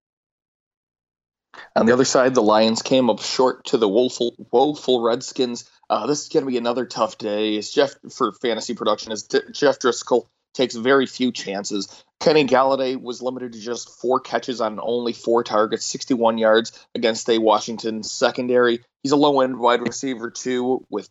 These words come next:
probably wide receiver three or worse downside versus Chicago.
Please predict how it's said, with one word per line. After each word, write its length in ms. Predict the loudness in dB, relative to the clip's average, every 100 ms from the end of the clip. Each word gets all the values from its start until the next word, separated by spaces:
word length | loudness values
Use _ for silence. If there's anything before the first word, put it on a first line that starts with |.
| _
probably 520 | 2 2 0 -8 -8
wide 240 | -6 -6
receiver 320 | -6 -10 -10 -8
three 240 | -2 2
or 80 | 2
worse 360 | 2 2 2
downside 580 | 0 2 2 -2 0 0
versus 440 | 0 -4 -4 -6 -6
Chicago. 680 | -8 2 4 6 4 2